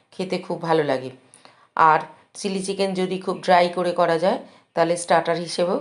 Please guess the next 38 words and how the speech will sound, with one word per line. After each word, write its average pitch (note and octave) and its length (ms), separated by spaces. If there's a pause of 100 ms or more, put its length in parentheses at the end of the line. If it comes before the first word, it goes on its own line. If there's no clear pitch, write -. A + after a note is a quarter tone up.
(140)
খেতে E3+ 260 (100)
খারাপ D#3+ 220
লাগে C#3+ 300
না। A#2 60 (1000)
আর D#3+ 240
এই F3 120
চিলি F#3+ 300
চিকেন G3 300
রান্না F3 220
করতে F3+ 320 (440)
খুব F#3 160 (140)
বেশি F#3 220 (100)
উপকরণ F3+ 480
খুব F3+ 160
একটা F3+ 140 (100)
লাগে D#3 260
না, A3+ 60 (540)
আর D3+ 220 (380)
সামান্য F#3 360
কয়েকটা F#3+ 340
উপকরণ E3+ 420
দিয়েই G#3 240
করে E3 200
নেওয়া C#3+ 220
যায়। C3 140 (380)
প্রথমে G3+ 300 (100)
চিকেনটাকে F#3 580
একটু F#3+ 180
রসুন E3+ 360
বাটা, F3 260 (480)
একটু E3+ 200 (100)
কর্নফ্লাওয়ার, F#3+ 520
একটা F3 220 (100)
ডিম E3 240
দিয়ে F3 180 (100)
মাখিয়ে G3 340 (400)
পকোড়ার F3 420
মতো F3 140